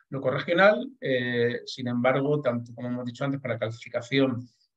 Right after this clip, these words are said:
como para la evaluación de las arterias coronarias, el tac es superior y sobre todo es una técnica mucho más, más rápida, aunque usa radiación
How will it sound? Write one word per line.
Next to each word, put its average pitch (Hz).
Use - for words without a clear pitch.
como 131
para 117
la 113
evaluación 113
de 127
las 123
arterias 127
coronarias, 156
el 120
tac 120
es 120
superior 180
y 151
sobre 131
todo 139
es -
una 123
técnica 120
mucho 117
más, 104
más 127
rápida, 160
aunque 123
usa 113
radiación 107